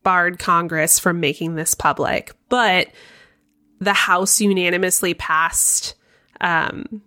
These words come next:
passed legislation to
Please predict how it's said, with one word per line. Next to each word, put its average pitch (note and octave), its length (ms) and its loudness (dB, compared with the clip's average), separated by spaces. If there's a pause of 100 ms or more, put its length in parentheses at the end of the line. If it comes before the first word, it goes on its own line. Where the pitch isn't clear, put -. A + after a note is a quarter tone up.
(300)
passed - 520 0
legislation G3 840 0
to E3+ 640 -2